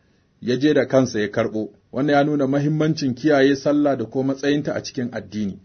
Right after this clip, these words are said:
Sannan muka bayani cewa mu ma al'umman manzon Allah sallallahu alaihi wasallama an bayyanar da girmanmu da darajanmu sakamakon girma da Allah Ta'ala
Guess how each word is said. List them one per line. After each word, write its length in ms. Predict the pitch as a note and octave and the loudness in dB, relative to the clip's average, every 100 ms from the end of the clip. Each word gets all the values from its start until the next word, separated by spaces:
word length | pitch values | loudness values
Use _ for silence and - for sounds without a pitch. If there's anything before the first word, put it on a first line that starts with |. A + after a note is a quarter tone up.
| _ | _
Sannan 200 | - D3 | -6 -4
muka 200 | F3+ F3+ | 0 0
bayani 420 | D3+ D3 E3+ F3 | 2 4 6 4
cewa 240 | D3 D#3+ D3 | 2 2 2
mu 160 | D#3 F3 | 4 2
ma 140 | F3 | 2
al'umman 360 | D3 E3+ E3 D3 | 2 -2 -4 -2
manzon 300 | C3+ C3 D3 | -2 -2 -2
Allah 220 | D#3 D#3 | 0 2
sallallahu 540 | C#3 C3 C3 C3+ C#3+ C3+ | 0 -2 -2 2 2 2
alaihi 220 | B2+ C3+ | -2 -2
wasallama 560 | C3 A#2 B2 C3+ C3+ B2 - _ _ _ - | -2 -4 -2 -2 -2 -4 -10 _ _ _ -2
an 140 | C#3 | 2
bayyanar 440 | C#3+ D3 D3 D3+ C#3+ | 4 4 4 2 0
da 80 | A2+ | -2
girmanmu 520 | A2+ C3 C#3 C#3+ B2 | 0 2 2 0 0
da 120 | G#2+ | -2
darajanmu 720 | G#2 C3 C#3 B2+ A#2+ A#2 A#2 A2+ _ _ _ | 2 6 6 4 2 0 -2 -6 _ _ _
sakamakon 720 | - - A2 A#2 B2 C3+ C#3+ C#3+ | -12 -4 -2 -2 -2 -2 -2 4
girma 460 | C#3+ E3+ E3+ E3+ | 8 8 8 4
da 120 | D3 - | 2 0
Allah 280 | C#3+ C3+ | 2 2
Ta'ala 580 | - - B2 C3 B2+ B2 | 0 -4 -2 0 0 -2